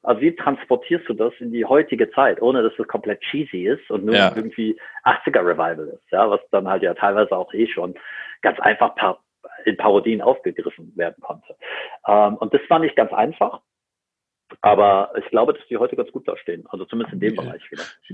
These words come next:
Speaker 2: Auch diese Classics, äh, Sparte
Speaker 1: Ja.
Speaker 2: ist ja ziemlich gut nochmal aufgekommen jetzt, ne, vor
Speaker 1: Ja,
Speaker 2: gar
Speaker 1: ja,
Speaker 2: nicht so
Speaker 1: genau.
Speaker 2: langer Zeit.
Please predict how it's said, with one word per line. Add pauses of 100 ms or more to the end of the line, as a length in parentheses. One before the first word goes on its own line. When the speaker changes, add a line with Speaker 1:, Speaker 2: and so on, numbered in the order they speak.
Speaker 2:
Auch
diese
Classics,
äh,
Sparte
Speaker 1:
Ja.
Speaker 2:
ist
ja
ziemlich
gut
nochmal
aufgekommen
jetzt,
ne,
vor (300)
Speaker 1:
Ja,
Speaker 2:
gar
Speaker 1:
ja,
Speaker 2:
nicht
so
Speaker 1:
genau.
Speaker 2:
langer
Zeit.